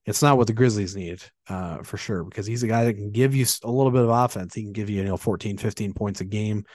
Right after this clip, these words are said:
Um, again, Jaren Jackson Junior, he can get a little bit more points. He wasn't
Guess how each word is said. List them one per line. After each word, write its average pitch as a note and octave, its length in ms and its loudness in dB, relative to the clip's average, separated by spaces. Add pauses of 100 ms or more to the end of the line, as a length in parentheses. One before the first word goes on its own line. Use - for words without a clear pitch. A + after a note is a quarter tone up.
(360)
Um, G2 380 0 (440)
again, A2 220 -2
Jaren A#2+ 240 4
Jackson A#2+ 380 2
Junior, B2+ 320 0
he B2+ 260 -2
can B2 180 -6
get A#2 160 0
a A2+ 40 0
little A#2 180 2
bit A2+ 140 -2
more B2 240 -2
points. B2 420 -2
He A#2 80 -4
wasn't A2 300 -4